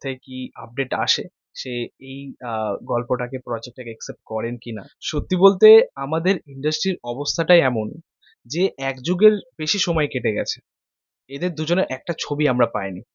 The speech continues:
একটা ছবির কথাটা ছেড়েই দাও, ঠিক আছে? এরা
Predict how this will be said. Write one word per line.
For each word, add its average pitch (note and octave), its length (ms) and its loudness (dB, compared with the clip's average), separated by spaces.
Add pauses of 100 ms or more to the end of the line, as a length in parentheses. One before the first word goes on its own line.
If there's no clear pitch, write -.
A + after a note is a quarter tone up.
(420)
একটা D#3+ 260 -6
ছবির E3+ 300 2
কথাটা G#3 320 4
ছেড়েই E3+ 380 8
দাও, A#2+ 280 4 (300)
ঠিক F#3+ 120 -6
আছে? B2 300 0 (360)
এরা G3 380 8